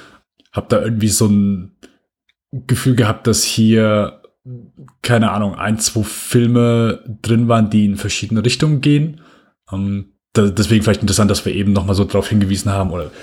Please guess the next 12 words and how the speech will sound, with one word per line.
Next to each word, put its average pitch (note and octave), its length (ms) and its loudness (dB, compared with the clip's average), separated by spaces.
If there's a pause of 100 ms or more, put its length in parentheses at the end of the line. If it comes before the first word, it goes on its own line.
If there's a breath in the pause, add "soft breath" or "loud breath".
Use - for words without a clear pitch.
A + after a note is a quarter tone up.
(360 loud breath)
drauf C3+ 400 -2
gespro-, A2 440 -4
ähm, G2+ 500 0 (340)
drauf A2 160 2
gekommen G#2 260 2
sind, G2+ 260 0
dass - 360 -2
Split - 240 -4
und G2+ 60 -2
Unbreakable G2+ 460 -2
ja F#2 140 -2
einfach - 420 -8